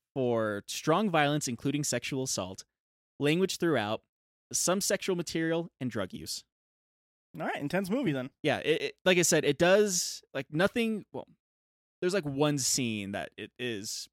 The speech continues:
Speaker 1: pretty rough to watch in the movie. Other than that, like, most of it is just kind of, like, that unnerving, uneasy feeling, I
Speaker 2: Do
Speaker 1: should
Speaker 2: we
Speaker 1: say.
Speaker 2: need to give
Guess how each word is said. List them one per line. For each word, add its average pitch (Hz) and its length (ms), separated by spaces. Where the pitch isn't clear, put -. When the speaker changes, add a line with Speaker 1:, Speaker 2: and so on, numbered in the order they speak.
Speaker 1:
pretty 123 340
rough 110 300
to 123 100
watch 101 320
in 131 80
the 131 60
movie. 156 340
Other 156 160
than 160 100
that, 143 160
like, 135 140
most 123 280
of 123 60
it 120 120
is 113 60
just 113 160
kind 113 180
of, 101 80
like, 107 140
that 110 200
unnerving, 104 600
uneasy 98 500
feeling, 98 460
I - 40
Speaker 2:
Do 175 80
Speaker 1:
should 170 60
Speaker 2:
we 170 100
Speaker 1:
say. 170 80
Speaker 2:
need 208 220
to 196 100
give 165 500